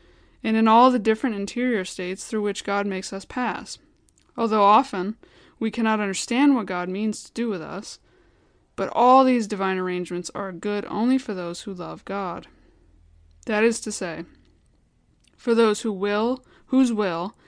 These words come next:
is united and submissive to the will of God, those who in his service consider before all things the interests of God, the glory of God,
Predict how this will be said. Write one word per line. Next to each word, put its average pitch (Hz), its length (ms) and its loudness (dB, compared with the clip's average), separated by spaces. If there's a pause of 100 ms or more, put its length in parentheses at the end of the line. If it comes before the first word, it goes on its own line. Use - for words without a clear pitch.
(240)
is 214 200 -2
united 208 420 2
and 190 220 -4
submissive 196 640 -4
to - 100 -10
the 185 100 -6
will 180 200 -6
of 196 100 -14
God, 185 360 -8 (580)
those 220 260 2
who 214 100 -4
in 220 200 2
his 254 240 0
service 202 400 -2
consider 196 500 -6
before 233 640 -2 (480)
all 233 260 6
things 185 540 -6
the 202 180 -10
interests 240 400 0
of 170 120 -12
God, - 320 -16 (640)
the 226 80 -2
glory 247 460 4
of 165 100 -12
God, - 300 -14